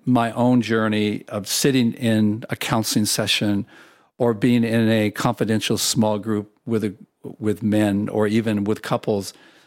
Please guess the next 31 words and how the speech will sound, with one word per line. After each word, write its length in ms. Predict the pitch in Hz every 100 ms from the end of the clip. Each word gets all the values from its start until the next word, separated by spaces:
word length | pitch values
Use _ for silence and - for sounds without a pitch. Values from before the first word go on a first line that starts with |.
| _ _ _
is 200 | 147 127
what 160 | 135 147
I 200 | 170 214
have 80 |
found 360 | 185 - 139 135
it's 140 | 120
very 380 | 117 107 127 151
difficult 640 | 123 139 135 139 - 120 104
for 200 | - 120
us 200 | 113 110
to 120 | - 98
sit, 720 | - - - 120 - - - _ _ _ _ _ _ _ _ _
to 100 | -
be 140 | 127 143
able 220 | 131 120
to 40 |
be 140 | 104 113
still 840 | - - 131 120 110 107 107 107 _ _ -
and 140 | 117
to 80 | 117
slow 360 | - - 127 120
down 520 | 117 104 101 101 - -
and 140 | 123
to 100 | 120
be 80 | 123
able 160 | 127 113
to 120 | 113
sit, 540 | - - - 151 - 117
to 120 | 123
sit 640 | - - - 135 - - _ _ _ _ _ _
in 380 | 135 131 120 113